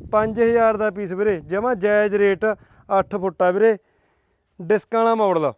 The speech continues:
ਰੂਟਾਵੀਟਰ ਵੀ ਨਹੀਂ ਮਿਲਦੇ ਵੀਰੇ ਇਹ ਰੇਟ 'ਚ। ਜਿਹੜਾ ਰੇਟ ਆਪਾਂ ਨੂੰ ਇੱਕ ਲੱਖ ਪੰਜ 'ਚ ਅੱਠ ਫੁੱਟਾ ਸੁਪਰ ਸੀਡਰ ਡਿਸਕਾਂ ਵਾਲਾ ਮਾਡਲ ਮਿਲ ਰਿਹਾ ਵੀਰੇ, ਕੰਪਲੀਟ। ਪੀ ਡੀ ਸੀ ਦਾ ਜੇ ਪੂਰਾ ਸੋਹਣਾ ਪੀਸ ਲੈਣਾ ਵੀਰੇ, ਆਹ ਦੇਖੋ, ਸੱਤ ਫੁੱਟ ਆ,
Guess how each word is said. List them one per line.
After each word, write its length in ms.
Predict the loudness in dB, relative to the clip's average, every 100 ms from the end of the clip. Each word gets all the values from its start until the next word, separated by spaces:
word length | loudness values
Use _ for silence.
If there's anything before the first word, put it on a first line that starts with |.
| _ _ _ -8
ਰੂਟਾਵੀਟਰ 680 | -6 -2 0 0 0 -2
ਵੀ 80 | -2
ਨਹੀਂ 80 | 0
ਮਿਲਦੇ 240 | -2 -2
ਵੀਰੇ 260 | -2 2 2
ਇਹ 40 |
ਰੇਟ 200 | 2 0
'ਚ। 100 | -2
ਜਿਹੜਾ 260 | -6 -4 -2
ਰੇਟ 200 | -2 -2
ਆਪਾਂ 220 | -4 -2
ਨੂੰ 120 | -4 -4
ਇੱਕ 180 | -4
ਲੱਖ 200 | -2 -4
ਪੰਜ 280 | -4 -6 -6
'ਚ 100 | -6 -4
ਅੱਠ 140 | -4 -8
ਫੁੱਟਾ 340 | -10 -4 -4
ਸੁਪਰ 360 | -4 -8 -8 -8
ਸੀਡਰ 320 | -6 -6 -8
ਡਿਸਕਾਂ 340 | -8 -10 -8 -8
ਵਾਲਾ 100 | -6
ਮਾਡਲ 320 | -6 -6 -6
ਮਿਲ 220 | -8 -6
ਰਿਹਾ 120 | -6
ਵੀਰੇ, 160 | -6 -6
ਕੰਪਲੀਟ। 500 | -8 -10 -10 -14 -16 -20 _ _ _ _ _ _ _ _ _ _ _ _ _ _ _
ਪੀ 160 | -8 -6
ਡੀ 120 | -6
ਸੀ 120 | -8
ਦਾ 120 | -4 -2
ਜੇ 100 | -4
ਪੂਰਾ 280 | -4 -4
ਸੋਹਣਾ 260 | -4 -4 -6
ਪੀਸ 220 | -6 -8
ਲੈਣਾ 260 | -4 -4 -2
ਵੀਰੇ, 200 | -2 0
ਆਹ 100 | 0
ਦੇਖੋ, 220 | -2 -6
ਸੱਤ 300 | -6 -6 -8
ਫੁੱਟ 240 | -12 -10
ਆ, 120 | -8